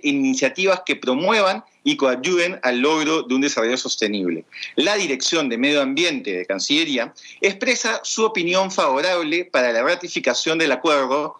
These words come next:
porque coadyuvará a fortalecer la democracia,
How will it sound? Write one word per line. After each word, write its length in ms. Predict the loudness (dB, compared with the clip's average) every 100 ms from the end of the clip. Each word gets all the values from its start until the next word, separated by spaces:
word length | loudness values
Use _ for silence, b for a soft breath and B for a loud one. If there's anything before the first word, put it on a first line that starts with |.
| B -4
porque 260 | -2 0
coadyuvará 600 | 0 -2 0 2 2 2
a 220 | 0 -4 -4
fortalecer 540 | -2 -2 -2 0 2
la 120 | 2
democracia, 680 | 0 -2 -2 0 -2 -6